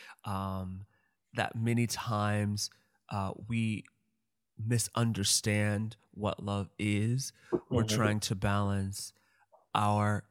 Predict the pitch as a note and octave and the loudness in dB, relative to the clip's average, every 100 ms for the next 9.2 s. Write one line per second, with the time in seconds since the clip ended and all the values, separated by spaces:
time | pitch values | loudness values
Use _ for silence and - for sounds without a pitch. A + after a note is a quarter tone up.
0 | - - G#2 G#2 - G#2+ G2 - G#2 F#2+ | -12 -6 -2 0 0 0 -2 -4 -6 -4
1 | G2+ G2 G2 G2 F#2+ G2+ _ - - - | -2 0 2 0 0 -4 _ -20 -20 -20
2 | _ _ _ - A#2+ - A2+ A2 G#2+ - | _ _ _ 0 0 2 0 0 -2 -2
3 | G#2 G#2+ - - - C3 B2+ G#2+ - G2 | -2 -2 -4 -6 -4 0 2 2 0 -4
4 | G2+ G2 F#2+ F#2+ - - - - G#2 - | -2 -2 -2 -4 -8 -18 -14 -6 -6 -6
5 | G2+ A2 - A2 G2+ F#2+ G2+ - G2+ G#2 | -4 -2 -2 -4 -2 -4 -4 -2 0 2
6 | B2 C#3 - _ - C3 C3+ - C#3+ D3+ | 0 -2 -8 _ -2 2 2 2 2 4
7 | E3 E3 - - _ _ B2 A#2 A2+ G2+ | 2 -2 -10 -20 _ _ 2 4 6 4
8 | - _ _ _ _ _ - G#2+ G2 G2 | 0 _ _ _ _ _ -6 -2 0 0
9 | G2 - | -2 -6